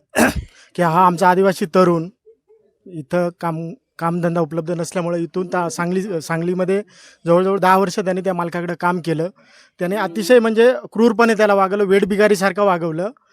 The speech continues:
त्याचा काही पगार दिलेला नाही आहे. आत्ता ज्यावेळेस आम्ही मागणी केली पोलीस स्टेशनला गेल्यानंतर, त्यावेळेस त्याने फक्त दोन, दोन महिन्याचा पगार त्याचा बाकी आहे असं सांगितलं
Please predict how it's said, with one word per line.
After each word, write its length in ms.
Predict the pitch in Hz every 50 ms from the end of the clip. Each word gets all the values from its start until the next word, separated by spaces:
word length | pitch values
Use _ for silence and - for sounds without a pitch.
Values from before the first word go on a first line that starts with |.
| _ _ _ _ _
त्याचा 200 | - 175 160 190
काही 180 | 180 214 208 214
पगार 320 | 208 - 196 190 208 208
दिलेला 360 | 202 180 202 196 190 175 175 170
नाही 220 | 170 180 180 196
आहे. 80 | 214 240
आत्ता 360 | - - - _ - 202 202
ज्यावेळेस 320 | 196 202 196 202 202 190
आम्ही 180 | 196 190 208 202
मागणी 320 | 175 180 185 180 190 202
केली 280 | 180 196 185 180 202 202
पोलीस 300 | 190 _ 190 175 190 185
स्टेशनला 340 | - 196 170 170 180 185 180
गेल्यानंतर, 600 | 165 180 185 190 190 185 170 156 160 185 208 240 - _ - 339 - _ _ -
त्यावेळेस 380 | 190 190 196 214 214 202 -
त्याने 160 | 220 208 214
फक्त 260 | 208 214 208 - - 240
दोन, 520 | 202 185 208 214 226 240 247 262 294 302 - - _ _ -
दोन 240 | 175 175 202 214 226
महिन्याचा 300 | 220 214 214 208 190 196
पगार 260 | 180 - 190 180 190
त्याचा 200 | 175 196 180 185
बाकी 300 | 180 170 180 170 - 196
आहे 100 | 180 165
असं 140 | 165 160 175
सांगितलं 480 | 156 165 165 165 160 139 151 175 208